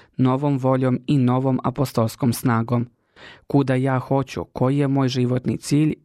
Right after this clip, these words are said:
i koja zadaća?”, pitao se Monsignor Hočevar. Naglasio je da i mi želimo poput djevice i Josipa čuti tko je za nas Isus. Želimo čuti što nam o tom Isusu govori Šimunova mudrost i starost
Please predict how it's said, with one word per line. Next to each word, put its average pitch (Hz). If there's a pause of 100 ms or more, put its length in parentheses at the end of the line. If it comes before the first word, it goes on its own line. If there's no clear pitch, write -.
i 165
koja 120
zadaća?”, 123 (420)
pitao 135
se 147
Monsignor 117
Hočevar. 117 (460)
Naglasio 127
je 139
da 120
i 139
mi 135
želimo 123
poput 120
djevice 127
i 120
Josipa 120
čuti 135 (300)
tko -
je 151
za 143
nas 117
Isus. 120 (340)
Želimo 120
čuti 143
što 151
nam 156
o 131
tom 135
Isusu 139
govori 131
Šimunova 117
mudrost 131
i 139
starost 135